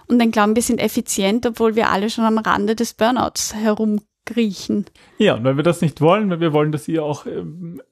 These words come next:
Speaker 2: online Zugriff auf eure Emotionen und die, und auch auf, ähm, auf eure Empathiefähigkeit haben.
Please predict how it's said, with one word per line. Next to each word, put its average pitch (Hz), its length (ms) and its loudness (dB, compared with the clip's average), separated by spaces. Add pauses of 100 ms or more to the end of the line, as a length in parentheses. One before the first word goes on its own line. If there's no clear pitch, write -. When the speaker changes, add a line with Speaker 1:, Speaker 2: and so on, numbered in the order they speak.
Speaker 2:
online 151 640 2
Zugriff 180 400 -2
auf 143 120 -8
eure 143 240 0
Emotionen 156 760 2
und 143 220 -6
die, 143 300 -4 (340)
und 151 120 2
auch 143 120 4
auf, 139 160 2
ähm, 139 240 2 (160)
auf 147 200 0
eure 135 240 2
Empathiefähigkeit 139 920 0
haben. 131 280 -2